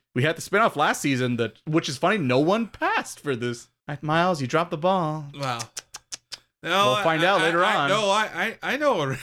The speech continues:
Speaker 2: <laughs> no, I, I know. I, w-, I, I, I know what we're going to do later on. Yeah.
Speaker 1: Mm-hmm. Uh, manga prices apparently going up for Viz Media slash Shonen Jump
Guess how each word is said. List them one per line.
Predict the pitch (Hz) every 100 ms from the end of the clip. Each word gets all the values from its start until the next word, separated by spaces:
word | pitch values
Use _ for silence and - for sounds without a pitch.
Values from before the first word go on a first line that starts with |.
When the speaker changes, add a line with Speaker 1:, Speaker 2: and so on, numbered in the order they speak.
| -
Speaker 2:
<laughs> | - _ 160
no, | 160
I, | 156 180 202
I | 190 247
know. | 185 160
I, | 180
w-, | 185 175
I, | 170 165 - -
I, | 175 170 165
I |
know | 202 160
what | 127
we're | 113 113 117
going | 117 110
to | 110 _ _
do | 110 107
later | 110 110
on. | 110 110
Yeah. | 110 110 107 120
Speaker 1:
Mm-hmm. | 117 120 113 - 104 101 - -
Uh, | 135 147 156 156 160 160
manga | 160 220 294 262
prices | - 190 190 170
apparently | 135 196 180
going | 147 170 170
up | 180
for | -
Viz | 127 160 139
Media | 127 165 175 170
slash | - 135 120 -
Shonen | 139 139 120
Jump | 117 143 151 -